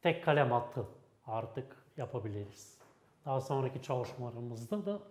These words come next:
o matı da öğreneceğiz. Veya C sekizdeki kaleyle tek mat, tek kale matı A sekizden rakip şahı tehdit ederek şah şaha karşı gidemiyor.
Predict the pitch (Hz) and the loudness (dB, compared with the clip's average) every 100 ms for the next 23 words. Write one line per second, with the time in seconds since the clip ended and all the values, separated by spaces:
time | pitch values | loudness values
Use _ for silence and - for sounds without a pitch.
0 | - - _ _ _ - - 147 127 - | -20 -20 _ _ _ -18 -4 2 2 4
1 | 143 165 160 135 123 120 113 110 - - | 4 4 6 4 4 0 -4 -8 -14 -20
2 | - _ - 180 165 175 175 185 175 175 | -20 _ 6 10 12 10 8 6 6 4
3 | 170 165 170 160 160 156 156 160 151 - | 2 0 0 4 6 8 6 4 2 -2
4 | 135 135 - - 156 - 135 135 123 123 | -4 -4 -8 -2 -2 2 2 4 2 -2
5 | 117 156 135 135 127 117 117 170 185 - | -2 2 2 2 -6 -4 -2 -2 -6 -14
6 | - - - 131 120 131 - 123 - 139 | -20 -20 -10 -6 -4 -2 -2 -2 -2 -2
7 | - 135 127 113 123 170 - - - - | -2 -2 -2 -2 -2 -2 -6 -18 -14 -4
8 | 143 - - - _ _ _ _ _ - | -4 -4 -16 -20 _ _ _ _ _ -6
9 | 135 - 139 127 123 139 123 135 139 131 | -2 0 2 2 2 0 0 2 4 4
10 | 147 | 0